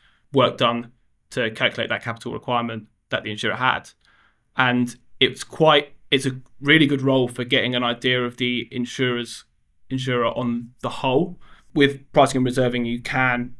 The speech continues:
be quite specific. You might specifically be in cyber, you might specifically be in marine. But I liked capital modelling because I was able to apply those kind of fundamentals to the actuarial role across the whole business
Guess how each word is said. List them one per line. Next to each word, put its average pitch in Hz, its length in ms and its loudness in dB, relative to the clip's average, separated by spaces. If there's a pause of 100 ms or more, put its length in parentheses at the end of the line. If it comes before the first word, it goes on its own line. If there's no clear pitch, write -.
(120)
be 127 100 -4
quite 110 220 -4
specific. 135 340 -4
You 120 80 -6
might 110 140 -4
specifically 127 300 -10
be 127 100 -6
in 117 60 -4
cyber, 117 340 -4
you 117 80 -4
might 117 140 -4
specifically 123 300 -6
be 123 160 -4
in 120 80 -2
marine. 120 460 -4 (340)
But 123 80 2
I 123 140 4
liked 127 260 -2
capital 123 280 -4
modelling 120 240 -4
because 117 420 -6
I 123 80 -4
was 123 160 -4
able 127 240 -4
to 113 380 -6 (280)
apply 135 320 -2
those 120 100 -4
kind 123 120 -6
of 120 60 -8
fundamentals 120 600 -6
to 117 300 -6
the 127 80 -2
actuarial 117 440 -6
role 117 320 -6 (120)
across - 260 0
the 120 80 -6
whole 117 140 -2
business 110 520 -6